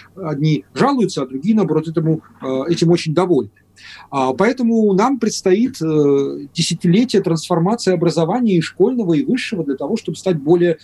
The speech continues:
современным. Ну и, конечно же, дистанционное образование, которое появляется сейчас очень бурно, а на фоне ковида вообще растет стремительно,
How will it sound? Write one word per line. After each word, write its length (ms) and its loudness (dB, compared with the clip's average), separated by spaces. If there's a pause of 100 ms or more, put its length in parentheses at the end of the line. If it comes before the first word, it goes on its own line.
(120)
современным. 600 -2 (380)
Ну 100 4
и, 80 4
конечно 460 -2
же, 80 -2
дистанционное 720 0
образование, 580 0
которое 360 2
появляется 600 0
сейчас 240 -6
очень 240 -8
бурно, 440 0 (200)
а 80 -10
на 80 -2
фоне 260 2
ковида 360 0
вообще 260 -2
растет 340 -2
стремительно, 640 -2